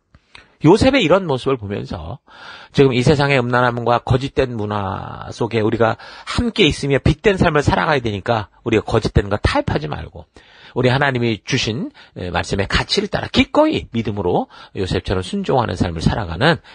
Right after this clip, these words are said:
여러분과 제가 됐으면 좋겠습니다. 자, 이 시대에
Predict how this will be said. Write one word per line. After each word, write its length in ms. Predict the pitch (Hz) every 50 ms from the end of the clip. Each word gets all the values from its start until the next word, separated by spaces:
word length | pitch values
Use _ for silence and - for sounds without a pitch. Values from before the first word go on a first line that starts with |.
| - -
여러분과 380 | 95 90 90 90 87 87 92
제가 220 | 90 - 87 87 90
됐으면 240 | 85 80 - 92 92
좋겠습니다. 600 | - - - - - - - - - - - _ _ - -
자, 80 | -
이 100 | 113 139
시대에 520 | 190 - - 226 190 104 82 98 123 98